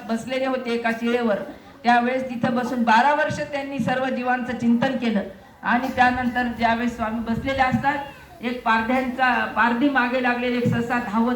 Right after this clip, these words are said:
धावत येतो, खूप भेदरलेला असतो, त्याच्या मागे चार पाच पारधी लागलेले असतात. त्यावेळेस स्वामी त्या सशाला आपल्या मांडीखाली घेतात आणि मग पारधी येतात. तिथं पारधी म्हणतात की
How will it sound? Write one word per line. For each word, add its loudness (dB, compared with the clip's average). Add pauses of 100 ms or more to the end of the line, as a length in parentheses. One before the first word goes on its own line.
धावत 4
येतो, 0 (500)
खूप -2
भेदरलेला 4
असतो, 2
त्याच्या -4
मागे 0
चार 0
पाच -2
पारधी 0
लागलेले 2
असतात. 0 (380)
त्यावेळेस -2
स्वामी 0
त्या 2
सशाला 2
आपल्या 2
मांडीखाली 2
घेतात 2 (500)
आणि 0
मग 0
पारधी 2
येतात. 2
तिथं -2
पारधी 2
म्हणतात 2 (1300)
की 0